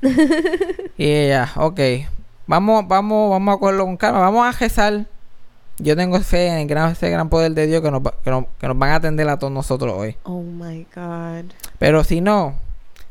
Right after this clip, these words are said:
Speaker 2: saquen esta fotito aquí de, de este, que había un póster ahí que decía las instrucciones para que saque. Esa es la página que tienes que buscar para hacer cita, para que vengas con más calma".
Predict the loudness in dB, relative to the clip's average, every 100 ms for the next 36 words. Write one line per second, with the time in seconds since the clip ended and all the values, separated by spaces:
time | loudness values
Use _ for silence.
0 | -10 -4 -2 0 0 0 0 0 -4 0
1 | 0 -2 -2 -2 -2 -2 -2 0 -2 0
2 | 0 0 2 4 4 2 0 0 -2 0
3 | -2 0 0 2 2 0 -4 -8 -2 0
4 | 2 2 0 0 2 4 4 2 -2 -2
5 | -2 -2 -2 0 0 0 0 -2 -2 -2
6 | -2 -4 -4 -4 -2 0 -2 -2 -14 -14
7 | -14 -12 -2 -2 2 0 0 -2 -2 -2
8 | -4 -2 0 0 -2 -6